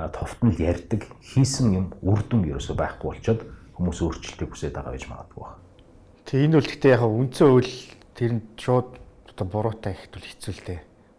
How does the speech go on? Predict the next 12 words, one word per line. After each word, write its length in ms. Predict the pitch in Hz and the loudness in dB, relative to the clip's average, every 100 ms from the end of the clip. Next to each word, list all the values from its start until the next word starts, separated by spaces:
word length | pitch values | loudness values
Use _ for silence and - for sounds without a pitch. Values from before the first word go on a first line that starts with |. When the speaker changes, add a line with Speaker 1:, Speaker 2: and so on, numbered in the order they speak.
| - | -10
Speaker 2:
Үндсэн 220 | 110 160 | 2 6
хууль 140 | 135 | 6
бол 140 | 131 113 | 6 4
ерөнхийдөө 360 | 131 - 156 139 | 2 2 2 4
бол 120 | 120 110 | 4 0
нэг 80 | 101 | -2
вижн 320 | 123 139 - 127 | 2 2 2 -2
шүү 160 | - | -4
дээ. 120 | - 92 | -8 -10
Одоо 120 | 98 | -8
алсын 260 | 104 - 139 107 | -8 0 2 2
хараа 200 | 98 | -2